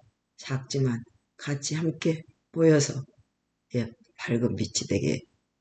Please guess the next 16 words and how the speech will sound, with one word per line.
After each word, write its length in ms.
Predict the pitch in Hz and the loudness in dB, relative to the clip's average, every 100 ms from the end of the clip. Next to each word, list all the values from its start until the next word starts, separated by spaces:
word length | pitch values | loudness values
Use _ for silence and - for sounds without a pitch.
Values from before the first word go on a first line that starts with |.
| _ | _
해서 220 | 151 135 87 | -10 -6 -2
우리 360 | 104 120 98 - _ _ | 2 2 0 -4 _ _
오시는 480 | - 131 135 120 - | -2 0 2 2 6
예수님 520 | 123 120 117 117 156 | 4 4 4 6 6
맞이할 400 | 139 110 110 104 | 6 4 4 2
수 160 | 101 - | 2 -2
있게 300 | 123 - 107 | -4 0 -2
해주시옵소서. 680 | 82 - - - - 104 - 135 _ _ _ _ _ _ | 0 -2 -2 -2 -4 -4 -6 -8 _ _ _ _ _ _
하늘에 320 | 165 139 120 | -6 0 0
계신 300 | 123 131 - | 0 -2 -2
우리 200 | 117 117 | -2 -2
아버지 480 | 117 127 123 - - | -2 0 0 0 0
이름이 420 | 127 127 127 123 | 2 4 6 6
거룩히 540 | 127 139 135 131 - 131 | 6 8 8 6 2 0
여김을 540 | 127 131 139 131 135 | 0 -2 0 2 2
받으시오며 640 | 135 - 151 135 - 135 131 | 0 -6 -6 -6 -6 -6 -8